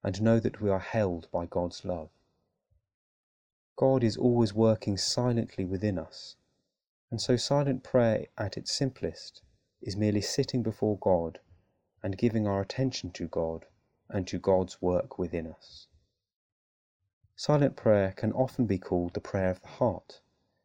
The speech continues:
and this differentiates it from discursive forms of prayer which tend to make the mind quite active.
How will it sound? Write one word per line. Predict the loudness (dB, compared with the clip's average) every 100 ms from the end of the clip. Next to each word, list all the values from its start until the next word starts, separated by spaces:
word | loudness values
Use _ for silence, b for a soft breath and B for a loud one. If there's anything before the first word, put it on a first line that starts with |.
| -6
and | -2
this | -2 0
differentiates | -2 2 4 4 2 0 0 -2 -6
it | -6
from | -6 -4 -4
discursive | -4 -2 4 4 2 -8
forms | -8 -4 -4 -2
of | -8
prayer | -4 -4 -2
which | -6 -10
tend | -4 -2 -2
to | -2
make | -4 -4
the | -4
mind | -2 -2 -4
quite | -4 -6 -2
active. | -4 -4 -8 -10 -10